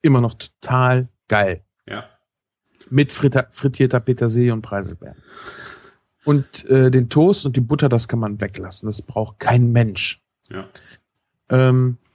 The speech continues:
Speaker 1: und was ich halt in Bielefeld kennengelernt habe, und das vergöttere ich immer noch, das, äh, daher kommt, äh, auch meine Begeisterung für dieses Schafskäse beziehungsweise Ziegenkäse-Rezept mit den Datteln.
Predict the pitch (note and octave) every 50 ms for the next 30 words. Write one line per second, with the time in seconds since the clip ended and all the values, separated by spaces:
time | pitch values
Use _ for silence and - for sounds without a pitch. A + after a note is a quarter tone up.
0 | _ _ _ _ _ _ C3 B2 A#2 C#3+ C3 - C#3 B2+ C3+ C3+ C3 - B2 A#2+
1 | A2+ A2 A#2 A#2 D#3+ G3+ A#3 G#3+ - - F3+ F3 E3+ E3 - _ _ _ _ -
2 | - D#3 D#3 D#3 C#3 C#3 C#3+ C3+ C3 C#3 C3 - B2+ B2 B2+ C3 B2 - - -
3 | - - - - - - - - _ _ _ - - - A#2+ A#2 A2+ A2+ B2+ C#3+
4 | C3+ - B2+ A#2+ B2 A#2+ C3 C#3 B2+ A#2 A#2 - B2 A#2+ - - - - G#2+ A2+
5 | G#2+ - - - - - - B2+ B2+ B2+ C3+ B2 - - C3 C3+ C3 B2+ - -
6 | - - A2 A#2 A2 - A#2+ A#2 B2 A#2+ A#2 A#2 A#2+ A#2 A#2+ A2+ B2+ B2 - -
7 | A#2+ A#2 - - A#2+ A#2+ A2+ A2+ A2+ A2 A2 - - _ _ _ _ _ _ _
8 | _ _ _ _ - - C#3 D3+ D3 - - - A#2 A2 G#2+ A2+ A2+ A2+ A2+ A2
9 | - - A2+ G#2+ - A2 G#2+ A2 A2+ - - D#3+ D3+ C#3+ B2 - A#2+ A2+ G#2 A2
10 | A2 A2 A2+ A2+ - A2+ A2+ A2+ - - A#2 - A2+ G#2+ A2 A2 G#2+ A2 B2 B2+
11 | - A#2 A2+ B2+ C#3